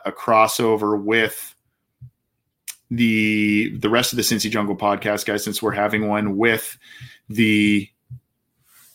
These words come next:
with the, um, the Locked On Bengals guys." I was gonna pin that comment. I couldn't find it. Apologize. But yes, we will be doing that as well. They may not know that yet, but I'm gonna, I'm gonna ask them. So we're gonna do something like we did. We, I think we did it last year as kind of a season kickoff, a regular season kickoff. We're gonna, we're gonna do that.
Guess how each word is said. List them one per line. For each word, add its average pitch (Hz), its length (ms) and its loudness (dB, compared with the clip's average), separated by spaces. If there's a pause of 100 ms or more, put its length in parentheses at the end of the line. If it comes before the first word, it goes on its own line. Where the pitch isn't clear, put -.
(520)
with 123 280 0
the, 107 300 2
um, 101 340 0 (120)
the 120 120 0
Locked 117 240 4
On 107 140 4
Bengals 120 300 4
guys." 104 220 2
I 107 40 2
was 101 120 -4
gonna 104 140 -4
pin 98 180 -6
that 90 140 -4
comment. 98 260 -4
I 87 40 -6
couldn't 95 220 -6
find 90 200 -6
it. 82 220 -10
Apologize. 87 420 -6
But 120 280 0
yes, 147 280 4
we 127 80 4
will 143 220 8
be 143 120 4
doing 131 280 6
that 120 180 6
as 104 140 2
well. 120 320 4
They 175 120 -2
may 202 120 0
not 85 180 -2
know 90 140 -6
that 90 160 -8
yet, 98 220 -12
but 117 100 -10
I'm 117 100 -8
gonna, 113 360 -8
I'm 127 140 -2
gonna 120 260 -2
ask 120 260 -6
them. 101 180 -6 (240)
So - 140 -2
we're 120 100 4
gonna 123 160 8
do 120 120 6
something 120 300 2
like 107 180 2
we 113 80 2
did. 117 100 0
We, 131 100 4
I 123 60 4
think 156 160 0
we 170 80 6
did 160 140 4
it 143 60 2
last 135 300 2
year 101 120 0
as 90 80 -6
kind 113 160 -6
of 104 60 -4
a 107 40 -4
season 107 320 -4
kickoff, 107 400 -2
a 110 60 -6
regular 107 340 0
season 101 320 -6
kickoff. 98 460 -4
We're 107 80 -8
gonna, 104 260 -4
we're 107 120 -6
gonna 104 180 -4
do 107 160 0
that. 101 340 0